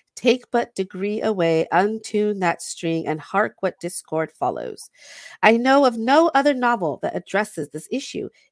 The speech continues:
Even the vast internet lists nothing under the topic, leadership complex." B two B is also a historical novel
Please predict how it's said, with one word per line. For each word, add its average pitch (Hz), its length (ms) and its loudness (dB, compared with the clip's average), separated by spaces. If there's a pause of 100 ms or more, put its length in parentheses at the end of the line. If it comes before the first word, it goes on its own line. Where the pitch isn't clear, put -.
Even 302 320 -2
the 330 80 0
vast 269 380 -2
internet 254 400 -4
lists 196 260 -4
nothing 262 540 -4
under 208 180 -4
the 208 100 -6
topic, - 500 -8 (100)
leadership 220 580 -4
complex." - 640 -10 (760)
B 262 140 2
two 349 220 4
B 277 160 4
is 247 100 0
also 196 340 0
a - 80 2
historical 226 560 0
novel 240 640 0